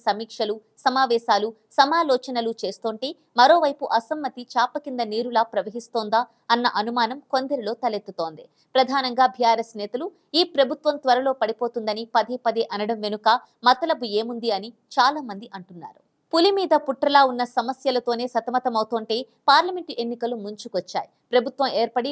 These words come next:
వంద రోజులు దాటిన వెంటనే లోక్సభ ఎన్నికలు రావడం కాంగ్రెస్కు సవాలుగా పరిణమిస్తోంది. సీఎం రేవంత్ రెడ్డి స్వయానా ఈ ఎన్నికలు తమ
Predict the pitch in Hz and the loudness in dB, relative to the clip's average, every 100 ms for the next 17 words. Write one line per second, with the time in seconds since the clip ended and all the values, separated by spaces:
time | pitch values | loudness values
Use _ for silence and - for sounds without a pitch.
0 | 233 220 240 247 233 220 202 202 226 190 | 0 0 0 -2 -2 -2 0 0 0 -4
1 | 185 202 233 302 _ - 269 294 - 320 | -6 -6 -6 -8 _ 2 4 4 2 0
2 | 285 254 254 226 196 185 202 277 _ - | 0 -4 -4 -2 2 2 0 -10 _ 2
3 | 262 277 240 - 262 240 214 254 226 240 | 2 2 -2 -4 -4 0 4 4 4 0
4 | 254 220 220 208 185 180 165 - _ _ | 2 0 -2 -8 -8 -8 -8 -12 _ _
5 | - 302 320 302 247 254 285 254 208 277 | -8 -2 0 0 2 0 0 -4 -4 -8
6 | - 226 240 254 269 254 226 220 233 - | 0 2 2 2 -2 -4 -4 -4 -4 -2
7 | 233 294 _ - 285 | -2 -4 _ -2 2